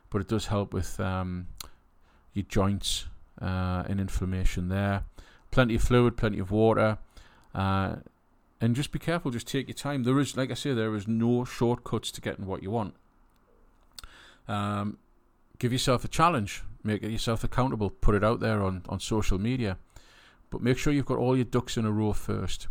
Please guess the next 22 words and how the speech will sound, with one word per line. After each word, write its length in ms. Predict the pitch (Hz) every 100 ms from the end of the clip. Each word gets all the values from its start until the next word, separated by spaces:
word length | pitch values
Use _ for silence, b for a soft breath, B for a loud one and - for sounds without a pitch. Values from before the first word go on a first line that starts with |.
| -
before 320 | - - 98
you 60 | 95
start 500 | - 101 98 - - b b b b b _ -
going 240 | 117 104
headlong 440 | 98 110 101 101 98
into 220 | 98 -
something, 500 | - 92 - 92 82 - - -
you 140 | 90
know. 180 | 90 95 98 - - 110 - _ _ _ - _ _ _ -
I've 240 | 123 123
been, 140 | 131 113
like 140 | 110
I 40 |
say, 180 | 101 110
I've 100 | 104
been 140 | 110 104
doing 200 | 110 101
this 100 | -
for 160 | -
a 60 | 95
long 260 | 101 110
time. 300 | 107 92 92